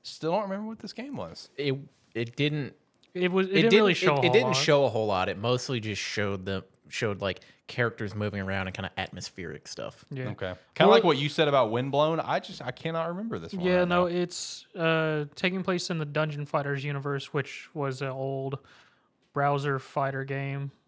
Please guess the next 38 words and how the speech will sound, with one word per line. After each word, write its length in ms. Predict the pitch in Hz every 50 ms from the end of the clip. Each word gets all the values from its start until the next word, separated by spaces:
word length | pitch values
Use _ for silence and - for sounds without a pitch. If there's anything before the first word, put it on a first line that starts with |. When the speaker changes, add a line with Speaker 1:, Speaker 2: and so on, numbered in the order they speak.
| _ _ _ _ _ _ _ _ _ _ _ _ _ - -
Speaker 3:
Um, 480 | 139 135 139 139 135 135 135 135 131 127 _ _ _ _ _ _ _ _ _ _ _ _ _ _ _ _ _ _ _ _ _ -
no, 160 | 147 156 196 202
actually, 300 | 170 208 214 - 175 151
it 40 |
wasn't 200 | 151 156 170 175
even 100 | 170 165
a 20 | 165
browser 260 | 156 165 185 185 170
game. 140 | 143 131 123 120
It 240 | - - - - -
was 120 | 160 147 156
an 60 | 156
actual 260 | 170 180 - - 180
dungeon 340 | 147 131 135 170 185 175 139
crawl 200 | - 147 123 123
game. 200 | 120 120 117 117 - - _ -
It 80 | 147
became 400 | 139 131 120 - - 156 170 214
a 40 | -
fighter 300 | - - 139 120 117 123
game 160 | 120 120 120
within 240 | 120 120 120 - 127
the 80 | 117 117
last 220 | 123 120 117 -
couple 220 | - 135 120 127 120
years. 360 | 120 123 120 120 - - _ _ _ _ _ _ _
Speaker 1:
Hmm. 160 | 110 110 98 85 - _ _ _ _ _ _ _ _ _ _ _ -
Speaker 3:
And 140 | 147 139
more 100 | 143 143
or 40 | 147
less, 200 | 143 143 139 -
it's 100 | 143 -
showing 520 | - - - - - - - 151 143 139 139
off 200 | 135 139 - -
more 140 | 147 139
of 40 | 139
the 60 | 135
lore 380 | 131 127 131 135 139 135 139